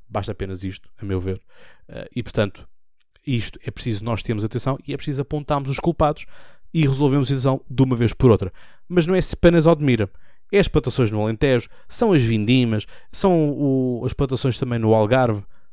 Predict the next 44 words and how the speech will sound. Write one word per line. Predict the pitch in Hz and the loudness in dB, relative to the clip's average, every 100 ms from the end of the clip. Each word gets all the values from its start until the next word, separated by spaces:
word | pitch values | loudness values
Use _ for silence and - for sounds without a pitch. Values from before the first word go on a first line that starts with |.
| - - | -18 4
porque | 170 156 - | 4 4 4
tudo | 202 208 160 | 6 6 6
isto, | 120 - 139 | 4 2 0
o | 120 110 | 4 6
Oeste | 139 143 - 117 | 4 2 -2 -6
ainda | 104 101 | -6 -4
mais, | 113 127 113 - - | -2 -2 -4 -8 -14
grande, | 107 104 101 101 104 107 | -6 -4 -2 -4 -6 -6
a | |
nossa | 104 110 - | -4 -4 -4
grande | 107 107 | -4 -4
região, | 98 98 110 98 - - - - | -4 -2 -4 -4 -10 -18 -18 -8
o | 110 | 2
do | 110 | 4
Oeste, | 113 104 - - - | 6 2 -2 -12 -10
que | - 101 98 - - | -4 -4 -4 -10 -6
é | 117 | -6
de, | 101 98 98 - | -2 -4 -6 -10
das | - 95 | -4 -4
melhores | 95 98 95 - - - - - | -2 -6 -6 -12 -18 -20 -20 -6
para, | 107 98 | -2 -2
para | - | -4
plantações, | 98 95 104 - 139 151 - - - - - | -4 -4 -2 -2 -2 -4 -10 -18 -20 -20 -10
ah, | 120 113 113 110 | -6 -2 -2 -4
de | 104 113 | -8 -8
uma | 101 | -8
forma | - 101 101 | -2 -2 0
geral, | 98 107 127 131 | 0 2 2 0
bons | 104 95 | -4 -6
solos, | - 120 127 - - - - - - | -2 -2 -2 -8 -16 -18 -20 -20 -14
mas | 135 135 127 - | -6 -4 -6 -12
o | - | -6
que | 156 | -4
é | |
que | - | -4
nós | 151 147 - - - | -4 -6 -6 -14 -12
vamos | - 135 | -6 -4
fazer | 143 139 | -4 -2
quanto | 143 | -2
a | 143 | -2
isto? | 123 - - - - - - - | -4 -8 -18 -20 -20 -20 -20 -14
É, | - | -14
vamos | 110 120 120 | -2 0 2
enterrar | 123 110 113 131 123 104 | 0 0 0 2 0 -2